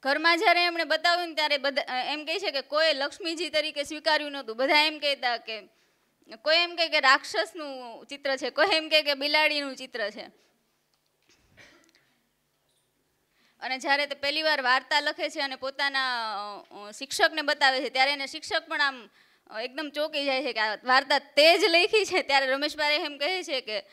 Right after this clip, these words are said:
એ પંતુજીને દેખાડી દેવા માટે મેં પછી ધડાધડી વાર્તા લખવાનું શરૂઆત કરી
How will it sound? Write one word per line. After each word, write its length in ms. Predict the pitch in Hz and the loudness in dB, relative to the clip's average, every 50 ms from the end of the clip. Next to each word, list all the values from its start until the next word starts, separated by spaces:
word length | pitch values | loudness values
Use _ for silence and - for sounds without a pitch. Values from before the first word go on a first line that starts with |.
| - - _ _ _ _ _ | -20 -20 _ _ _ _ _
એ 80 | - 240 | -10 -10
પંતુજીને 920 | - _ _ _ - 285 302 330 302 349 330 208 202 320 320 320 311 285 | -10 _ _ _ 0 0 0 0 -4 -6 -6 -4 -2 -2 0 0 -2 -2
દેખાડી 580 | 262 233 208 269 359 - - 302 349 320 330 320 | -4 -4 -2 0 0 0 2 4 4 4 2 2
દેવા 280 | 294 311 320 311 311 | 2 2 2 2 2
માટે 300 | 294 302 294 294 285 294 | 2 0 0 0 -2 -4
મેં 220 | 285 277 285 277 285 | -4 -4 -6 -4 -4
પછી 200 | 285 - - 196 | -4 -6 -6 -6
ધડાધડી 600 | 190 277 269 285 302 294 294 262 285 294 302 269 | -4 0 4 4 6 4 4 2 0 0 0 2
વાર્તા 340 | 262 262 269 269 277 285 | 2 2 2 2 0 -2
લખવાનું 400 | 277 285 285 - 330 285 277 262 | -2 -2 -2 0 -2 -2 -2 -2
શરૂઆત 520 | 240 - 277 269 302 302 285 269 269 - - | -2 0 0 0 2 4 4 4 2 0 -4
કરી 260 | 247 240 220 202 | -6 -6 -6 -8